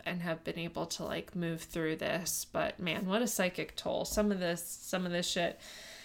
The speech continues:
Oh, and it's another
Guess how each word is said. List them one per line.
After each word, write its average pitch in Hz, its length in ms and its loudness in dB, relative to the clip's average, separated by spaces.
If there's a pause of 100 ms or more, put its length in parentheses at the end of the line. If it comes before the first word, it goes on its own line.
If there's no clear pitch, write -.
(760)
Oh, 254 400 12 (140)
and 220 320 6
it's 190 220 2
another 185 600 6